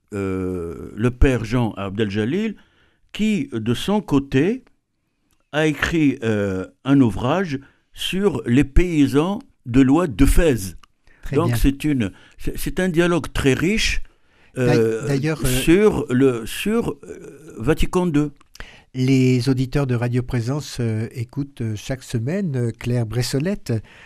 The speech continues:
Speaker 2: nous parler de la philosophie pratique de Jacques Maritain. Alors, le lien, euh, sera fait, bien sûr, euh, entre, euh,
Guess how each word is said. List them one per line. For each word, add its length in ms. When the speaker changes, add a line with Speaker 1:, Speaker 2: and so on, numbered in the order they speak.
Speaker 2:
nous 80
parler 340
de 100
la 80
philosophie 640
pratique 640
de 80
Jacques 320
Maritain. 420
Alors, 300
le 180
lien, 340
euh, 220
sera 340
fait, 320
bien 120
sûr, 380
euh, 320
entre, 380
euh, 500